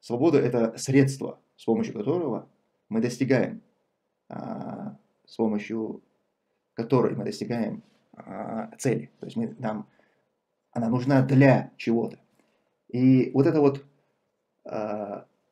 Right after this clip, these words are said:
противостояние России с Украиной, поражение России — это возможность для нас заполучить эту свободу. Вот так бы именно рассматривали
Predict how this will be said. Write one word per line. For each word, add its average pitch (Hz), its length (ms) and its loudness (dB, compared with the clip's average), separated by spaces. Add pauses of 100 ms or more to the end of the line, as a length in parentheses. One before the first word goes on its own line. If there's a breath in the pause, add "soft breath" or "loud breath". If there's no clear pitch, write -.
(200)
противостояние 139 600 4
России 131 260 0
с 110 80 -4
Украиной, 139 520 -4 (480)
поражение 165 720 8
России — 156 560 0
это 139 480 2 (180)
возможность 123 840 4 (300)
для 113 540 0 (300)
нас 151 400 -2 (140)
заполучить 143 520 -2
эту 131 160 -4
свободу. 131 480 0
Вот 127 60 -8
так 143 160 0
бы 113 80 0
именно 113 260 0
рассматривали - 680 -4